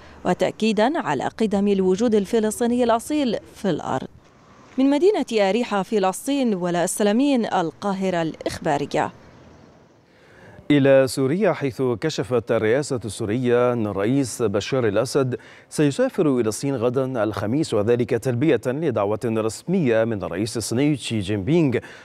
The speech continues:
Speaker 2: حيث من المقرر أن يعقد الرئيسان قمة سورية صينية لبحث العلاقات الثنائية والشراكة الاستراتيجية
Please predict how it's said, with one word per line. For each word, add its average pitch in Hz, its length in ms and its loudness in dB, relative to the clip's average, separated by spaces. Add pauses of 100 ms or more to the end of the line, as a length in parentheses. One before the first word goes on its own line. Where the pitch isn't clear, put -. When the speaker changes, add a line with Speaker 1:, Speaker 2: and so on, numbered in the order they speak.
(100)
Speaker 2:
حيث 110 280 -4
من 135 220 0
المقرر 110 640 0
أن 104 120 -4
يعقد 113 460 -2
الرئيسان 113 880 0
قمة 156 600 0
سورية 156 640 0
صينية 101 520 -2
لبحث 113 400 -2
العلاقات 117 500 0
الثنائية 123 600 0
والشراكة 151 600 0
الاستراتيجية 117 960 -2